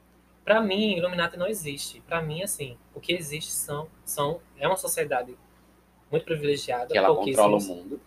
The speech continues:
Speaker 1: que ela tem, pronto, aquele Elon Musk, que agora é o mais rico do mundo.
Speaker 2: É.
Speaker 1: Que eu vi, eu tava vendo uma reportagem que ele tem tanto dinheiro
Speaker 2: Que ele
Speaker 1: que
Speaker 2: poderia
Speaker 1: se
Speaker 2: dar
Speaker 1: ele,
Speaker 2: um bilhão pra
Speaker 1: um
Speaker 2: cada
Speaker 1: bilhão pra
Speaker 2: pessoa
Speaker 1: cada
Speaker 2: do
Speaker 1: pessoa
Speaker 2: mundo
Speaker 1: do
Speaker 2: e ele
Speaker 1: mundo,
Speaker 2: ainda não
Speaker 1: e ele
Speaker 2: ficaria
Speaker 1: ainda
Speaker 2: pobre.
Speaker 1: ficava com trezentos e não sei quantos bilhões.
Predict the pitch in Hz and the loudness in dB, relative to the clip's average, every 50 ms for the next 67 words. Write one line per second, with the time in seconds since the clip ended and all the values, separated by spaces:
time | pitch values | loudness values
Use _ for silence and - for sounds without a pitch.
0 | - _ _ _ _ - - 143 139 143 139 - 151 135 135 - 180 165 147 - | -20 _ _ _ _ -2 2 2 2 2 0 -2 -4 -4 0 4 4 4 4 2
1 | 147 - - 156 156 156 151 - 156 151 156 170 170 147 127 117 117 - - - | 0 -2 2 4 4 4 4 2 4 4 4 4 4 2 2 0 -2 -4 -8 -12
2 | 120 113 - - 135 131 139 139 135 139 147 156 151 147 156 - 160 160 175 175 | -16 -12 -6 -2 4 6 6 6 6 6 4 2 2 0 -4 -4 -4 -4 -2 -2
3 | 160 139 127 127 - - - - - 92 80 - - - - - _ _ _ _ | -2 -4 -4 -6 -10 -14 -10 -4 -2 -2 -2 -2 -6 -14 -20 -20 _ _ _ _
4 | _ _ - - - _ _ _ - 151 156 147 139 165 165 165 151 - 156 156 | _ _ -20 -20 -20 _ _ _ 2 2 2 4 2 2 4 4 4 2 2 2
5 | 165 156 143 151 143 143 - 170 151 - - 156 151 - 135 127 - - 139 143 | 0 0 2 0 0 0 0 0 0 0 0 0 -2 -2 -6 -8 -4 -2 0 0
6 | 165 165 147 143 123 - - - _ - - - _ - 151 147 - 160 - - | 0 0 -2 -4 -8 -10 -14 -20 _ -20 -20 -14 _ -4 -4 -2 -2 -2 0 0
7 | 185 202 202 233 202 196 170 151 143 147 160 165 - 131 127 - - _ - - | 0 0 -2 -4 -4 -2 0 0 2 2 2 0 0 -2 -4 -6 -12 _ -2 2
8 | - 131 131 - 131 127 120 123 127 127 117 120 120 123 135 147 156 156 160 190 | 4 4 6 6 6 6 8 8 8 10 10 10 10 10 10 6 6 6 6 6
9 | 208 196 160 131 123 123 - 135 - 135 131 135 151 160 160 190 190 165 156 143 | 8 10 10 10 10 8 6 6 8 10 10 10 10 10 8 6 4 4 6 8
10 | 139 131 127 123 131 147 175 190 170 147 139 127 - 135 139 147 160 139 139 135 | 10 10 10 10 8 8 8 8 6 6 6 8 6 6 6 6 6 6 8 8
11 | 135 127 127 127 131 131 127 127 151 147 156 123 117 117 123 - 160 165 120 95 | 8 8 8 6 6 4 2 0 2 4 4 6 8 8 8 8 8 8 8 8
12 | - - 165 156 147 165 - - 160 - 160 156 151 165 165 - - 190 190 190 | 6 6 2 0 0 -2 -6 -10 -6 -4 -4 -2 -2 -4 -6 -6 -10 -10 -10 -8
13 | - 190 190 - 185 185 - - - 170 180 202 196 - - - - - - - | -8 -8 -6 -6 -8 -8 -8 -12 -14 -14 -14 -12 -12 -12 -14 -16 -18 -18 -18 -18
14 | - | -18